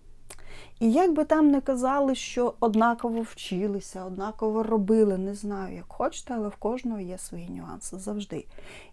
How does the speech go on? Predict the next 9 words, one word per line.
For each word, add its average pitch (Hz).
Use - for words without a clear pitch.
І 208
вам 190
про 220
це 202
потрібно 185
пам'ятати. 170
Чому 294
саме 226
бренд? 160